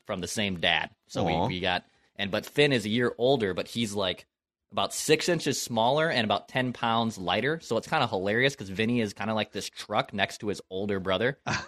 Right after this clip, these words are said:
Speaker 1: Uh, so th-, there'll, there'll be two, and he's all white. So he looks, he has same, uh, like, facial expressions as Vinny. So there's sometimes, like, they're looking at me, I'm like, "Oh my God, you guys are brothers."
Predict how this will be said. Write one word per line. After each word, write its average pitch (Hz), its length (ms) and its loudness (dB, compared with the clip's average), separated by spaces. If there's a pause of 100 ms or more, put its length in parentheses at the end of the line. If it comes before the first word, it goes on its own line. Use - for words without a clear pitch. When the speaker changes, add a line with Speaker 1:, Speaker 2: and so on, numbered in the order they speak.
(140)
Speaker 1:
Uh, 92 180 4
so 117 120 4
th-, 139 120 4
there'll, 147 180 6
there'll 139 220 6
be 135 140 4
two, 160 440 2 (160)
and 139 140 2
he's 131 120 4
all 120 360 4
white. 95 300 2
So - 200 -4
he 110 60 2
looks, 113 320 0 (300)
he 135 100 0
has 143 160 4
same, 143 220 2 (180)
uh, 90 160 0 (100)
like, 95 160 0
facial 113 460 -2
expressions 123 480 -2
as 101 80 0
Vinny. 107 300 0
So 120 120 -6
there's 95 180 -2
sometimes, 110 440 0
like, 92 160 -4
they're 104 160 -4
looking 92 240 -2
at 107 100 -2
me, 123 60 -4
I'm 107 80 -2
like, 87 140 -6
"Oh 127 100 -10
my 82 140 -10
God, 98 240 -6
you 95 40 -8
guys 87 220 -2
are 90 140 -2
brothers." 80 400 -6